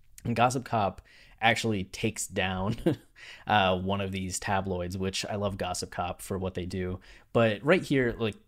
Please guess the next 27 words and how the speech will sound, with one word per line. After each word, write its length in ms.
I 140
clicked 260
on 100
this 180
random 300
one. 240
"Report 380
suggests 360
Kanye 300
West 240
has 100
packed 320
up 140
his 160
Yeezys 400
and 220
left 220
California 760
amid 260
divorce 340
speculation." 600
'Cause 140
I 80
was 120
seeing 220
this 160
story 720